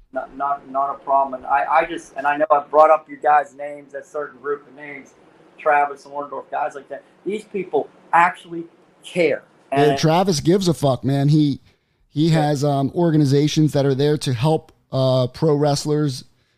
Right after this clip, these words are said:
Speaker 2: as far as health insurance and, and medical and all that kind of stuff.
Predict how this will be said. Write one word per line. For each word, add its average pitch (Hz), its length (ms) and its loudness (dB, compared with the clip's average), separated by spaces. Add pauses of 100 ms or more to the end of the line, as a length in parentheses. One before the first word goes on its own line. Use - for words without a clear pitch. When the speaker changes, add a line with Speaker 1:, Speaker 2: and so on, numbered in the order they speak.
(100)
Speaker 2:
as 139 180 -4
far 151 320 0
as 131 280 -2 (120)
health 156 340 0
insurance 143 560 0
and, 123 120 -4
and 135 240 2
medical 143 640 0
and 131 120 -2
all 139 140 -2
that 139 180 -2
kind 139 200 0
of 131 60 -2
stuff. 139 460 -2